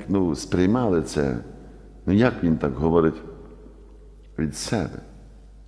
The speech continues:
А Христос закладає початок, початок Нового Завіту до якого хоче приготувати людей.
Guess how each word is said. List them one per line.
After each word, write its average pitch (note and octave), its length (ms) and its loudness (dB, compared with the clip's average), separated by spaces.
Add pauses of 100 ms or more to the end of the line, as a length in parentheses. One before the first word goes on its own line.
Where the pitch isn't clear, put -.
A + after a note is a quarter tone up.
(760)
А - 80 0
Христос G#2+ 480 2
закладає A#2+ 520 6
початок, A#2+ 640 2 (920)
початок G#2+ 580 0 (840)
Нового G#2 580 4
Завіту D#2+ 640 2 (1700)
до G2 80 6
якого A2 340 8
хоче C#3+ 320 2
приготувати A2+ 840 4
людей. G2 680 2